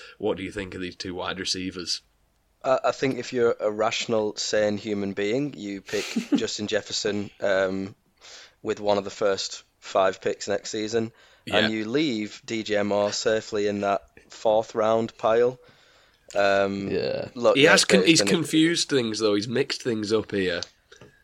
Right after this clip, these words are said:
Speaker 2: Yeah, but that's the problem. Like, do, do you want that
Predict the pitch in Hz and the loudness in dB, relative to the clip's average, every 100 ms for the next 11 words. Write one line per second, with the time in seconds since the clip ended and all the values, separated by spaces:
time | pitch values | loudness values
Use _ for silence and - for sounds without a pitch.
0 | - 139 165 170 160 160 165 - 143 147 | -10 2 8 10 8 6 4 2 6 8
1 | 151 151 123 117 123 131 123 120 127 113 | 8 8 6 4 -4 -6 -6 -2 0 4
2 | 120 117 135 - | 4 6 4 2